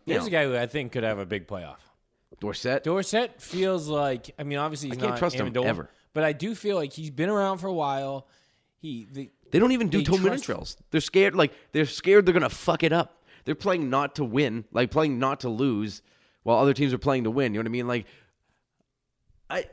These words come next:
Speaker 1: I understand why they went into halftime with three timeouts, but, like, what are we doing here? Like, imagine you had that extra drive at the end of the game and you scored th-, get three points.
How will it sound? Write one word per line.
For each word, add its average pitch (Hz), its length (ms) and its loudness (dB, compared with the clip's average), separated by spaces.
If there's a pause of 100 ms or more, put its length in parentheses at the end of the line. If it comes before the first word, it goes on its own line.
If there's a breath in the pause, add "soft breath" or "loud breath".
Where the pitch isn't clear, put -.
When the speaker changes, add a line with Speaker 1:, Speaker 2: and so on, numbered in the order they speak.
Speaker 1:
I 165 200 0
understand 131 680 -2
why 120 160 0
they 120 140 0
went 117 220 -2
into 113 160 -4
halftime 110 560 0
with 101 220 -2
three 110 220 -6
timeouts, 107 640 -2 (180)
but, 113 180 0
like, 98 220 -2 (500)
what 143 100 2
are - 40 6
we 113 80 2
doing 123 200 2
here? 87 240 -4
Like, 113 180 0 (220 loud breath)
imagine 160 340 4
you 151 100 6
had 135 220 2
that 127 220 4
extra 127 380 -2
drive 104 640 0 (500)
at 123 120 -4
the 120 80 -2
end 123 100 -4
of 113 40 -6
the 110 80 -4
game 107 340 -6 (140)
and 117 80 -6
you 117 80 -2
scored 151 320 2
th-, 160 180 -10
get 196 240 -8
three 156 300 -2
points. - 420 -10